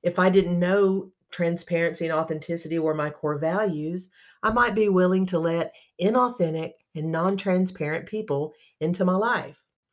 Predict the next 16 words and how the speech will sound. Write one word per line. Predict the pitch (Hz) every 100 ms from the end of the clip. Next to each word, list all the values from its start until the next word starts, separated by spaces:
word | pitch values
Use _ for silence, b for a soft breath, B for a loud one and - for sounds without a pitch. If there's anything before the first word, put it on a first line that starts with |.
| B B _
When | 196
you | 196
have | 190 254 285
people | 269 240 185
in | 175
your | 160
space | 151 156 151 156
that | 156 -
don't | 143 170 214
align | 233 175 160 160
with | 156 156 165 B B -
or | 170
respect | 165 - 185 196 -
what | 160 -
you | 147
value, | 165 190 208 143 147 151 175